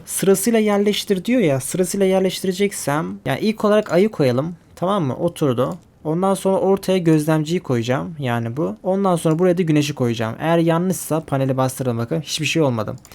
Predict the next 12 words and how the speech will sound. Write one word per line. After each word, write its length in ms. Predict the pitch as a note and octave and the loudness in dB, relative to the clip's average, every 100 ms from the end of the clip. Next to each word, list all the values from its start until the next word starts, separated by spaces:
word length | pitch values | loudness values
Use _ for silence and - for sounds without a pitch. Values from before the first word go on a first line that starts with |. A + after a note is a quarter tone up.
| - - | -20 -6
Yer 260 | G3 G3+ F3+ | 0 0 2
değiştireceğim 480 | D3+ B2+ C3 A#2+ A#2 | 2 2 -2 0 0
arkadaşlar 460 | A#2 A#2 G#2+ A2+ | -2 -6 -4 -6
şimdi. 340 | A2 A#2 D3 - | -4 -6 -6 -8
İlk 240 | E3 G#3 G3+ | -2 -2 2
olarak 280 | F#3 F#3+ F3+ | 0 2 0
o 80 | |
zaman 340 | E3 E3 F#3 F#3+ | 0 0 -2 -4
güneşi 360 | C#3 C3+ C#3 | 0 0 -2
koyalım. 420 | - E3 D3 D#3 E3 | -2 -2 0 -4 -8
Sonra 280 | - D#3+ E3 | -2 2 2
gözlemci. 800 | D#3+ E3+ E3 E3 D#3+ D#3 E3+ | 4 2 4 0 0 -2 -4